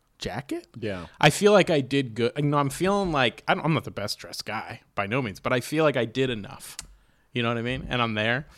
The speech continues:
Speaker 1: and I'm with the people I'm with, and it's an A L S, so Alzheimer's benefit.
Speaker 2: Isn't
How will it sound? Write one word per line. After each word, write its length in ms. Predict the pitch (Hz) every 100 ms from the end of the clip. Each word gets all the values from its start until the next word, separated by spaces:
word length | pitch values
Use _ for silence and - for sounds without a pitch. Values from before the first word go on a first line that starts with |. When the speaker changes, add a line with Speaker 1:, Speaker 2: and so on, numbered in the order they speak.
| - - -
Speaker 1:
and 120 | 117 117
I'm 80 |
with 160 | 123 123
the 60 | -
people 320 | 127 123 131
I'm 160 | 127
with, 300 | 131 151 - - - - -
and 140 | 117
it's 200 | 110 -
an 80 | 107
A 180 | 135 139
L 180 | 127
S, 220 | 117 95 -
so 140 | 104
Alzheimer's 720 | 107 110 127 120 127 131 -
benefit. 460 | 131 127 - 160 - - - - _ - - 143
Speaker 2:
Isn't 260 | 131 190